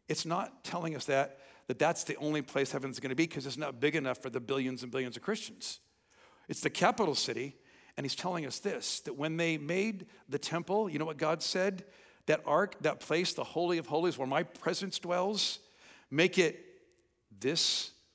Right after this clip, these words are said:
wide and this long and this high." It was a cube. Same thing he's doing here to say now the dwelling place of God is no longer gonna be in a one little place in a city. It's the whole place is filled with the glory of God. No temple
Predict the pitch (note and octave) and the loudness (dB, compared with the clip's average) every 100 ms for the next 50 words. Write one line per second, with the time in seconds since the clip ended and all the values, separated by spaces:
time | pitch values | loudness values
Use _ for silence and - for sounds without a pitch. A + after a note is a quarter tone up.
0 | _ - D3 D3 E3 E3 - - _ _ | _ -4 0 0 -2 -4 -10 -16 _ _
1 | _ _ _ _ _ - B2+ A2+ A2 A2 | _ _ _ _ _ -4 -2 -2 -6 -4
2 | D#3+ - - C#3 B2+ C3 C3+ C3+ - A#2+ | -2 -2 -4 -4 -4 -4 -6 -8 -6 -4
3 | A#2 A2+ B2 C3 - - - _ _ _ | -4 -2 -2 0 -2 -2 -6 _ _ _
4 | _ _ _ - D3 G#2 F#2 F2+ A#2+ B2 | _ _ _ -6 -6 -6 -10 -14 -8 -8
5 | - - - - D#3+ G#2+ G2+ - _ _ | -8 -12 -14 -10 -8 -8 -12 -20 _ _
6 | - - D3+ D3+ D3 C3+ B2 C#3+ C3 A#2 | -8 -4 -4 -4 -8 -10 -8 -8 -8 -4
7 | D3 C3 A#2+ C3 C3+ D#3+ B2+ B2 A#2 B2+ | -4 -4 -4 -4 -2 -4 -4 -6 -6 -6
8 | A#2+ A2+ B2 B2+ A#2+ B2 A#2 A#2+ A#2 A2+ | -6 -6 -6 -4 -6 -8 -6 -6 -6 -8
9 | G#2 F3+ E3 - - - - C3 A#2+ A#2+ | -6 -6 -6 -10 -20 -20 -10 -6 -6 -2
10 | C#3 B2+ - C#3 A#2+ - - - D3 B2 | -2 -4 -2 0 0 -4 -18 -2 0 0
11 | - A2+ - F3+ C3+ A#2+ - - - - | -6 -8 -4 -2 -2 -4 -10 -20 -14 -10
12 | B2+ C#3+ - - E3+ - - - A2+ A2 | 0 0 2 0 2 -2 -6 -4 -6 -6
13 | - - A#2 C3+ C3 A#2+ A2+ - - B2 | -12 -10 -2 0 2 0 -4 -16 -10 -10
14 | A2 D3 B2 A2+ D3+ D#3 - F#3+ E3 D#3 | 0 2 2 0 0 0 -2 -2 2 0
15 | C#3 | 0